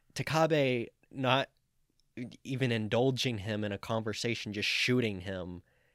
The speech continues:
And not even just shooting him, he shoots him,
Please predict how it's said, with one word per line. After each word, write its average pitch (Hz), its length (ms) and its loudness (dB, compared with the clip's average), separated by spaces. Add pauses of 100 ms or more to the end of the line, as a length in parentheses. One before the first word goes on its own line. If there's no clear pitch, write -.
(340)
And 131 80 2
not 196 180 6
even 190 160 2
just 127 160 0
shooting 170 400 2
him, 104 140 -4
he 110 60 -4
shoots - 420 0
him, 110 240 0